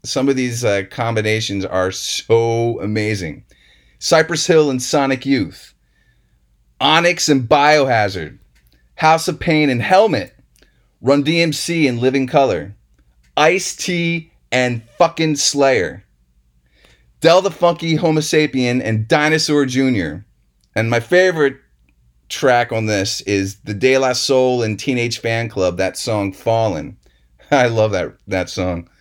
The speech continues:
Then there was Sir Mix-a-Lot and Mudhoney, Booyah Tribe and Faith No More,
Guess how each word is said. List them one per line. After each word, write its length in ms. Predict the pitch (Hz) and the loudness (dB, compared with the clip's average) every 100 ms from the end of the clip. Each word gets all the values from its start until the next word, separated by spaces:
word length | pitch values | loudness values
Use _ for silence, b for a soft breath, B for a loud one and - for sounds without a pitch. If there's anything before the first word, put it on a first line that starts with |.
| b b b b _ | b b b b _
Then 180 | 135 139 | 0 2
there 80 | |
was 160 | 123 113 | 0 -2
Sir 220 | - 147 | 0 0
Mix-a-Lot 720 | 131 147 - 160 147 139 143 | 2 0 0 0 2 4 2
and 260 | 107 107 120 | -2 -2 2
Mudhoney, 640 | 131 147 147 147 156 165 - _ _ _ _ _ b b b b - | 2 2 2 2 0 -6 -18 _ _ _ _ _ b b b b 2
Booyah 400 | 147 156 151 147 | 4 6 4 2
Tribe 500 | - 143 139 147 131 | 2 4 6 4 0
and 120 | 123 | -6
Faith 440 | - 156 156 151 | 2 2 2 0
No 220 | 156 143 | 2 2
More, 520 | 139 135 135 147 175 | 4 2 2 0 -4